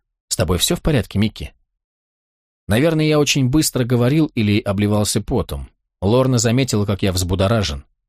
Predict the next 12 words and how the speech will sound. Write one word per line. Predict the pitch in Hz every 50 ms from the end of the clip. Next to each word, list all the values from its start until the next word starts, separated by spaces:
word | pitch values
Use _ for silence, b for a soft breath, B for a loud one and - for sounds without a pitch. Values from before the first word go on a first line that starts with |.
| _ _ _ _ _
Меня | - 101 117 139 139
слегка | - - 135 127 - - 127
трясло, | - - 139 127 - - 175 170 165 123
может, | 90 85 92 90 104 98 - -
из-за | 110 101 92 87 95 101
истории | 95 - - 131 123 117
с | 104 - -
репортером, | 107 95 - 95 90 - - 143 156 147 117 85 78
или | 80 82
потому | - - - 90 101 110
что | - - 110 90
Босх | 80 92 117 127 - - - b